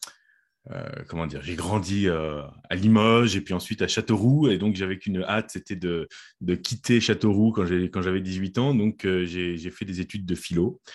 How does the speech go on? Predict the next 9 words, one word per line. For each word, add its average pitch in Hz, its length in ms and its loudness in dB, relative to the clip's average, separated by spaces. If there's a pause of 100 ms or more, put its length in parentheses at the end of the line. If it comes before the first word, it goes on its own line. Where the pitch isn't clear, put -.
(240)
euh, 82 200 0
surtout 156 600 0
pour, 123 340 0
euh, 92 120 4
finalement 90 460 -6
aller 90 120 -2
à 87 80 -2
Paris, 80 320 -10
quoi. - 180 -18